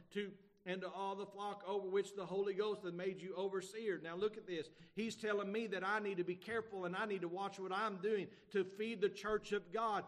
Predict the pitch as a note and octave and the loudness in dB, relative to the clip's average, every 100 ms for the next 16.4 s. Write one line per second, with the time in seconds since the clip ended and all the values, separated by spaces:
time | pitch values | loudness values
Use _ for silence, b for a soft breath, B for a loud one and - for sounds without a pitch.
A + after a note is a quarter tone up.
0 | B - G#3 A3 - A3 F#3+ F#3+ F#3 - | B 4 4 4 -2 -4 -2 -2 -2 0
1 | A3+ A3+ A3+ A3 F3 G#3+ G#3 G3 G3+ F3 | 2 2 0 -4 2 4 4 4 0 0
2 | G#3 A3+ A3 G#3 A#3 G3 G3+ B3 B3 G3+ | 0 0 0 0 0 0 -2 0 0 0
3 | A3 B3+ B3+ A#3+ A#3+ A#3 G3+ A3+ G#3+ G#3+ | 2 2 0 0 0 0 0 0 2 0
4 | A3+ C#4 C#4 C4+ B3 C4 B3 A#3 A#3+ A#3 | 0 2 0 -6 -4 -4 -2 2 2 2
5 | A3 A3 - C4+ D4+ C#4 G#3 - - - | -2 -4 -10 -2 2 4 2 -10 -20 -20
6 | _ _ _ _ _ _ _ _ _ _ | _ _ _ _ _ _ _ _ _ _
7 | _ F4+ _ _ _ _ _ _ _ _ | _ _ _ _ _ _ _ _ _ _
8 | _ - - G3+ G3+ A3 C4+ B3 A#3+ A3 | _ -20 -12 -4 -2 2 2 2 0 0
9 | G#3+ - D4+ D#4+ - D4 C#4 - - - | -2 2 4 4 0 -4 -4 -6 -18 -20
10 | _ _ - D4 D4+ D4 C4 G#3+ - - | _ _ -20 -10 -6 -2 -2 -4 -10 -14
11 | - - _ _ _ _ _ _ _ _ | -18 -20 _ _ _ _ _ _ _ _
12 | _ _ _ _ _ _ _ _ _ _ | _ _ _ _ _ _ _ _ _ _
13 | _ _ _ _ _ _ _ _ - _ | _ _ _ _ _ _ _ _ -20 _
14 | _ _ _ _ _ _ A3 B3+ B3+ A#3+ | _ _ _ _ _ _ 0 0 2 0
15 | G3 B3 D4+ E4 D4+ G#3+ B3 - C#4 D#4 | 2 0 4 4 2 0 -2 -2 0 2
16 | D4+ B3+ A3+ | 4 4 2